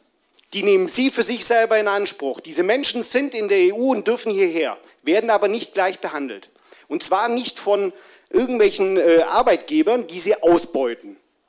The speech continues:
Ob's genug Arbeit gibt oder nicht, das muss man ja erstmal sehen. Ob wie viel das kostet, das sehen wir auch. Aber die Subvention, die sehr viele Reiche in Anspruch nehmen, weil wir, weil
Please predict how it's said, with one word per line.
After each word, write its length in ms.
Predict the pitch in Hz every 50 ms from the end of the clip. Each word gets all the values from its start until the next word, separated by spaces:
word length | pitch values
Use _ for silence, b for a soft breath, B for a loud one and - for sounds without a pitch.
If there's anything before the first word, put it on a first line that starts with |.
| b b b b b b b
Ob's 260 | - 208 - - -
genug 300 | - 214 208 214 220 214
Arbeit 340 | 208 208 214 214 214 196 -
gibt 220 | - 220 - -
oder 180 | 208 202 214 226
nicht, 580 | 254 302 320 240 - - - - - - - -
das 140 | 135 -
muss 180 | 156 170 196 180
man 140 | 190 214 214
ja 60 | 220
erstmal 440 | 214 170 196 202 - 220 220 220 202
sehen. 420 | - - 196 180 143 120 104 104 _ b b b b b b b b b b
Ob 160 | 170 180 -
wie 80 | - 196
viel 160 | - 196 196
das 180 | - 190 175 -
kostet, 540 | - 262 320 320 - - - 147 131 -
das 140 | - 160 -
sehen 180 | - 190 202 208
wir 140 | 226 226 233
auch. 340 | 254 226 - - - - B B B B B B
Aber 180 | - - 381
die 100 | - -
Subvention, 960 | 196 - 466 453 - - 185 - - - 220 269 311 320 320 202 165 - -
die 140 | - 165 165
sehr 240 | 151 - 220 226 214
viele 300 | 220 - 185 175 180 151
Reiche 340 | 190 247 320 339 277 - 202
in 100 | 175 175
Anspruch 460 | 170 156 165 156 - - 160 156 139
nehmen, 420 | 123 147 135 135 127 120 110 104 95 _ _ _ _ _ _ _ _ _ _ _ _ _ _
weil 320 | - 160 175 170 156 - 214
wir, 260 | 247 285 320 285 -
weil 140 | 165 160